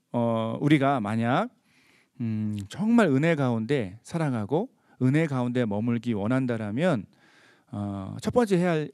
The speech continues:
일은 여러분 성경을 붙들고 다시 성경의 그 풍요로운 진리 속으로 날마다 깊이 들어가야 합니다. 이것이 그냥 저절로 된다, 쉽다라는 얘기가 아닙니다.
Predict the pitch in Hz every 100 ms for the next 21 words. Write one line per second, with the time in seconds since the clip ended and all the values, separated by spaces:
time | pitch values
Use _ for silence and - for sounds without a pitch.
0 | - 117 107 143 233 - 113 107 151 196
1 | 196 160 123 - 107 160 254 - _ -
2 | 110 - 117 175 170 151 135 117 - 208
3 | 202 185 170 - 127 131 - 117 117 101
4 | 113 131 120 117 113 - 110 98 - _
5 | _ - 120 113 101 95 92 117 92 -
6 | _ _ _ _ _ _ 156 180 190 165
7 | - 156 151 120 135 190 226 165 127 131
8 | 117 - - 240 170 131 131 127 120 110
9 | 110 98 92 90